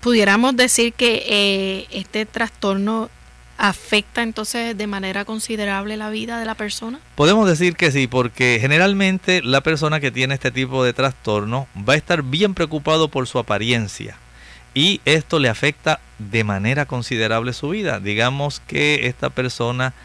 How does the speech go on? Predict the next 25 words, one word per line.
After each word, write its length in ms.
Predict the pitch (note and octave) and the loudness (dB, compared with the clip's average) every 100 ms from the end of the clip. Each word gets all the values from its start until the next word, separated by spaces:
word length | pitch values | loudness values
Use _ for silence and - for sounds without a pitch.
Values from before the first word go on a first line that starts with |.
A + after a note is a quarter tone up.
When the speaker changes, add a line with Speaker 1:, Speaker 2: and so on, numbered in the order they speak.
| - - - | -20 -20 -18
Speaker 2:
puede 300 | - B2 C#3 | 0 4 4
tener 340 | C3+ C3 C#3+ D3+ | 4 2 2 2
un 360 | F#3 A3+ B3 - | 0 -2 -4 0
pequeño 540 | F3 B2+ E3+ F3 E3 | 0 2 0 0 2
defecto, 720 | C3 G#2+ - A#2+ - - - - | 0 0 0 0 0 -14 -14 -4
percibido, 800 | D3+ D3+ - D#3+ E3 A3 F3+ A2 | 0 0 2 0 2 0 -2 -2
tal 180 | - D3 | 0 2
vez 140 | D#3 | 0
mínimo, 600 | C#3 C#3 F3+ D#3+ A#2 G2 - - | 0 0 0 0 -2 -4 -8 -8
o 120 | G#2 | -2
tal 280 | A#2+ C3 B2 | 2 4 4
vez 280 | D#3+ D#3 - | 2 2 -4
hasta 240 | F2+ G2 | -6 -4
incluso 560 | F#2 - D3+ F#3+ F#2+ F2+ - - | -6 -2 -2 -2 -6 -10 -20 -8
pudiera 380 | G2 G2 A#2 B2 | -4 0 0 2
ser 260 | C3+ C#3 - - | 0 0 -4 -4
imaginario. 1000 | C#3+ C3 B2+ A#2 A2 A2 D3 F3 A#2 - - - - - - - | 0 2 0 -2 -2 -2 -4 -6 -10 -14 -18 -20 -20 -20 -20 -2
Y 200 | C3 G3 | 2 4
la 160 | G3 | 4
preocupación 960 | F3 E3 E3 D#3+ E3+ - F#3+ - D3+ D#3 - - | 2 -2 -2 0 0 2 0 0 0 -10 -16 -4
por 440 | C#3 D3+ E3 E3 - | 2 4 4 0 -2
este 340 | B2 C3 - C#3+ | 2 0 2 0
tipo 380 | C3+ B2 C3 A#2 | 2 -2 -2 0
de 240 | B2+ D3 | 2 4
defecto 640 | C#3 D3+ A#2 G#2+ - D3+ | 2 2 0 0 0 -2